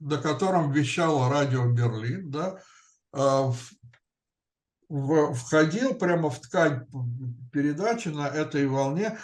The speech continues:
посторонний голос – который на немецком языке обычно начинал св-, свою реплику словом «Lüge», «ложь». И дальше в прямом эфире он опровергал буквально только,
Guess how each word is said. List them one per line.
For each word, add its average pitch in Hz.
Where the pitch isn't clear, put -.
посторонний 185
голос – 165
который 196
на 165
немецком 170
языке 151
обычно 165
начинал 180
св-, 156
свою 165
реплику 170
словом 165
«Lüge», 151
«ложь». 123
И 120
дальше 170
в -
прямом 175
эфире 208
он 196
опровергал 185
буквально 156
только, 156